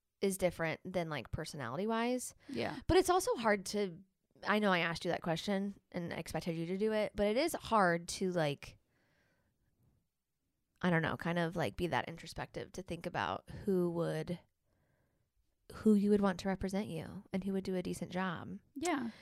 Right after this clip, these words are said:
Speaker 1: You know, like, my initial response is, like, Reese Witherspoon.
Speaker 2: Yeah.
Speaker 1: Because we have somewhat similar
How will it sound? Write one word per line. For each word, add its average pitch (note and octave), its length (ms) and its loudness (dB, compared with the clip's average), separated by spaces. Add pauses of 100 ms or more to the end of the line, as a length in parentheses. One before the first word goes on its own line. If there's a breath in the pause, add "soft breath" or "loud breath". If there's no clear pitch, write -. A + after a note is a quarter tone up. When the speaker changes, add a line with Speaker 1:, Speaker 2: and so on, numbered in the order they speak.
(320 loud breath)
Speaker 1:
You A3 100 0
know, G#3 260 6
like, F#3 280 6
my F3 140 2
initial F3 380 0
response E3+ 460 -4
is, F3 100 -10
like, C#3 180 -8
Reese D#3+ 200 -12
Witherspoon. D#3 720 -4 (580)
Speaker 2:
Yeah. B3 380 0
Speaker 1:
Because G#3+ 500 6
we G3+ 180 4
have F3+ 380 2
somewhat F#3 520 4
similar D#3+ 640 2